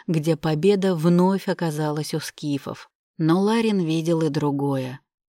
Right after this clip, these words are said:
Ручеек скифских всадников вскоре мог раствориться в море греческих плащей. Конницы у грека все же было больше,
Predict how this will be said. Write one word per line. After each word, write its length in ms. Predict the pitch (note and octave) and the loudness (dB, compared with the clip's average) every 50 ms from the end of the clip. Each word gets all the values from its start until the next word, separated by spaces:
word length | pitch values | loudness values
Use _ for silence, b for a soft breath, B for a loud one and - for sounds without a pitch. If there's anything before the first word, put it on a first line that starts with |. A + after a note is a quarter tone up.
| _ _ _ _ _ - | _ _ _ _ _ -4
Ручеек 640 | F3 E3 E3+ E3 - - F#3+ F3+ F#3+ A3+ A#3 A#3 - | -2 0 0 0 -2 -2 -2 0 0 0 -2 -2 -6
скифских 720 | - - - - - G3 F3+ - - - - E3 - - | -12 -14 -10 -4 -4 -4 -4 -4 -10 -10 -8 -10 -8 -8
всадников 800 | - - - G#3+ G#3+ G#3+ G3+ E3+ D#3+ C#3 - - C3+ - - _ b b b b b b | -12 -10 -6 -4 -4 -2 -2 -2 -2 -4 -2 -6 -8 -8 -8 _ b b b b b b
вскоре 420 | - - - - G#3+ G#3 G3+ G3 | -18 -16 -4 0 0 2 2 2
мог 300 | F#3 F#3 F#3+ G3 - - | 2 2 0 -2 -2 -2
раствориться 960 | E3+ E3 D3+ - - - D3 D#3 D3 D3 F3+ G3+ G#3 - - - - C3+ B2 B2+ - _ _ _ _ _ | -2 -2 -2 -4 -6 -8 -6 -4 -4 -2 -2 -2 -4 -4 -8 -8 -6 -6 -6 -6 -10 _ _ _ _ _
в 220 | _ - D3 C#3+ D3 | _ -8 -6 -2 -2
море 340 | D3+ E3 F#3+ G3+ G3 G3 F#3 | 0 0 0 0 -2 -2 -4
греческих 800 | E3 D#3 D3+ D3 D3 D3 - - D#3 - - - D3+ - - - | -4 -4 -4 -2 -4 -4 -6 -8 -10 -10 -8 -8 -8 -8 -8 -10
плащей. 720 | D3+ D3+ D3 C#3 - - - - D3 C#3 C3 C3 C#3 - _ _ _ _ _ _ _ _ _ _ _ _ | -8 -8 -8 -8 -8 -10 -10 -8 -8 -8 -8 -10 -14 -18 _ _ _ _ _ _ _ _ _ _ _ _
Конницы 540 | - F#3 F#3 F3+ F3 E3+ E3 D#3 - - E3 | -2 0 2 2 2 2 0 -2 -2 -4 -4
у 80 | D#3+ D#3+ | -4 -2
грека 360 | D#3+ E3 D#3+ E3 D#3 - E3 | -2 -2 -2 -2 -2 -4 -6
все 300 | - - - - E3 D#3+ | -6 -6 -6 -6 -4 -4
же 140 | D#3 D#3+ D3+ | -4 -4 -4
было 260 | D#3 D#3 D#3 D3+ D3 | -4 -4 -2 -2 -2
больше, 560 | D3 D#3 E3 E3+ D#3+ D#3 - - - - C3+ | -2 0 0 -2 -2 -2 -6 -8 -10 -12 -14